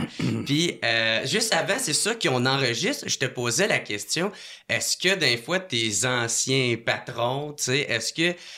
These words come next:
Speaker 2: des fois, ils aiment pas trop qu'est-ce que tu dis ou, euh, comment qu'ils voient ça de
Speaker 1: Ben, écoute,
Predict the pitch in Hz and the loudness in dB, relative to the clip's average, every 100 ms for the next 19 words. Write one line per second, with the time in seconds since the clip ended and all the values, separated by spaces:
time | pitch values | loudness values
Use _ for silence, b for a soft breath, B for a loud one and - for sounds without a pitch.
0 | B - 110 - 151 139 117 117 131 - | B -8 -6 0 2 2 0 0 -2 0
1 | 143 135 113 - - 110 98 107 135 156 | -4 -2 0 0 -2 -4 -2 0 0 0
2 | 170 160 120 113 110 107 98 98 131 139 | 0 0 2 2 2 2 2 0 0 0
3 | 156 - 104 107 104 95 - 120 127 110 | -2 -6 -6 -2 -2 0 0 0 -2 -2
4 | 92 123 - | 0 0 -2